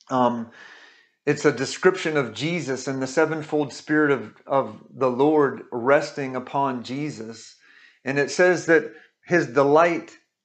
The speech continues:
is in the, in the counsel, in, in the, um, hearing of the voice of the Lord.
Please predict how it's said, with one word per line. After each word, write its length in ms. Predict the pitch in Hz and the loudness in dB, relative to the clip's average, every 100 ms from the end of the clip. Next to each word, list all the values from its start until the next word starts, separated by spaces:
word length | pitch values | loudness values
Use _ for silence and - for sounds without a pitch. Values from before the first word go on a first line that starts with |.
| _ | _
is 220 | 143 131 139 | -6 -4 -2
in 240 | 151 143 | 0 0
the, 180 | 131 127 | -4 -4
in 500 | 156 151 143 135 - 123 | -4 -2 -2 -4 -10 -6
the 120 | 131 | -6
counsel, 720 | 131 - 151 156 - 127 113 | -4 0 0 0 -2 0 0
in, 320 | 120 143 143 - | 0 0 0 -2
in 340 | 147 151 151 | -2 0 0
the, 360 | 139 135 131 113 | 0 -2 -4 0
um, 400 | 127 123 120 117 - - | 2 2 -2 -8 -18 -18
hearing 640 | - 175 190 175 139 135 | -6 0 2 2 -2 0
of 200 | 135 117 | 0 0
the 80 | 120 | -2
voice 460 | 117 156 147 - | 0 2 2 -2
of 200 | - 123 | -6 -4
the 80 | 117 | -2
Lord. 440 | 120 139 135 107 | -2 0 -2 -6